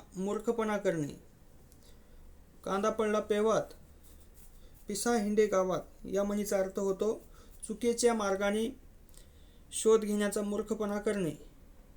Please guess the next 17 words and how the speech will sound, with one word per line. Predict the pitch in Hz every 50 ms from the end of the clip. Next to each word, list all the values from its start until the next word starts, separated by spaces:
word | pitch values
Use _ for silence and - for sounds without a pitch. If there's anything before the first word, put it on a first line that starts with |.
| - - - - - - - - - - - - - - -
त्यानंतर | 208 214 226 233 226 226 226 214
पहा, | 220 214 196 185 196 226 - - - - - - - - - - - - - - - - - - - - - - - - - - - - - - - - - - - - -
"कुत्र्याचे | 214 202 - 226 233 233 226 247 240 233 233 - - - - - - - - - - - - - -
शेपूट | - - 233 233 233 - - - - - - - - - - - - - -
नळी | - 175 185 208 220 226 240 233 214 202 - - - - - - - - - -
घातले | 160 175 190 190 190 208 214 202 202 226
तरी | 220 214 202 165 - - - - - - - - - - - - - -
वाकडे." | - 165 185 190 190 190 226 185 180 - - - - - - - - - - - - - - - - - - - - - - - -
कुत्र्याचे | 196 190 202 226 226 226 247 240
शेपूट | 233 - 226 220 233 240 233 - - - - -
नळीत | 190 202 220 233 220
घातले | 214 214 208 202 202 208 196 196
तरी | 214 214 214
वाकडे, | 208 208 202 - 190 156 131 - - - - - - - - - - - - -
मूळ | 185 196 214 233 247
स्वभाव | 240 - 226 202 196 180 190 208 214 220 226 - - -
बदलत | 190 175 165 180 196 196 190 202 214 214 214 -